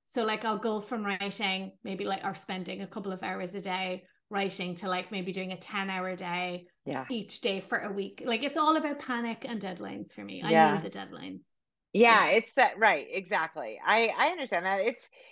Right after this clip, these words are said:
Speaker 2: it's easy to just re-, wanna rearrange your bookshelf. It seems very important to rearrange everything in the house
Speaker 1: And the
Speaker 2: before you
Speaker 1: laundry and,
Speaker 2: Yes,
Speaker 1: you know,
Speaker 2: the
Speaker 1: cleaning. You can't
Speaker 2: Yeah.
Speaker 1: possibly work if there's a bit of dust over there, so.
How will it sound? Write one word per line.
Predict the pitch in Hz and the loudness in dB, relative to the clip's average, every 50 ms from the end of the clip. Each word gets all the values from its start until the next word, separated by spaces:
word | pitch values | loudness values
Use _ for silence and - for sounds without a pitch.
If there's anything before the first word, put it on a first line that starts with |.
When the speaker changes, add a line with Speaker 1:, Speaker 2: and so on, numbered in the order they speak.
| - _ | -14 _
Speaker 2:
it's | - 240 - - - | -4 -4 -4 -4 -6
easy | - 262 285 330 339 330 339 269 | -4 -2 -2 0 0 0 0 0
to | 220 190 | 0 -2
just | - - 202 196 - - _ _ - | -2 -4 -4 -4 -6 -14 _ _ -10
re-, | 165 175 196 196 | -2 2 4 4
wanna | 196 - 196 196 196 185 180 | 4 4 4 4 4 4 4
rearrange | 185 185 185 180 180 175 175 165 | 4 4 6 6 4 2 0 -2
your | 170 156 | -2 -2
bookshelf. | - 185 185 - - - 143 107 117 - - | 0 0 -2 -2 0 0 0 0 0 -4 -8
It | - - - | -10 -8 -2
seems | - 233 220 208 202 - 170 - | -2 0 0 0 -2 -4 2 6
very | 240 240 247 240 240 247 | 8 8 10 8 8 6
important | 233 226 - - 220 196 160 165 185 185 - | 4 2 4 4 4 4 4 2 -4 -10 -6
to | 208 185 | -6 -4
rearrange | 170 190 185 190 185 185 175 170 160 160 151 - - _ _ _ | 0 2 2 4 4 4 4 2 0 -4 -8 -12 -16 _ _ _
everything | - 202 226 240 269 233 269 240 | 4 4 6 4 2 -4 -2 -4
in | 226 214 | -4 -4
the | 196 | -2
house | 214 214 185 175 170 180 - - - _ - | 0 2 4 4 4 2 0 -8 -20 _ 0
Speaker 1:
And | - 240 240 240 | 2 2 4 4
the | 226 226 | 4 4
Speaker 2:
before | 233 262 277 294 311 311 311 | 6 8 10 10 10 10 8
you | 311 | 6
Speaker 1:
laundry | 302 294 294 294 294 294 294 294 294 - 294 - | 4 4 2 4 4 2 2 0 0 -2 -2 0
and, | - 233 | 2 6
Speaker 2:
Yes, | 240 247 269 302 330 359 349 277 | 8 8 10 10 10 10 8 8
Speaker 1:
you | 233 | 6
know, | 214 208 208 | 2 -2 -6
Speaker 2:
the | - | -2
Speaker 1:
cleaning. | - 311 285 294 285 285 285 285 277 277 269 269 269 269 269 | 0 4 4 6 6 6 6 6 4 4 4 2 2 0 -2
You | - 269 - | -4 -6 -2
can't | - 359 339 330 302 | 4 6 6 6 6
Speaker 2:
Yeah. | 254 - | 8 8
Speaker 1:
possibly | 330 403 339 - 330 262 294 285 269 | 8 8 8 4 0 0 0 0 0
work | 269 277 269 262 247 - | 2 2 2 0 0 -2
if | 269 240 247 | -4 -4 -4
there's | - 262 233 233 233 220 | -2 -2 0 0 -2 -2
a | - 233 | -4 -6
bit | 220 226 208 | -6 -6 -6
of | 202 | -4
dust | 208 233 208 - - 247 | -4 -4 -4 -2 -4 -6
over | 214 196 | -4 -2
there, | 202 196 190 190 190 | -2 0 0 0 -2
so. | 185 | -4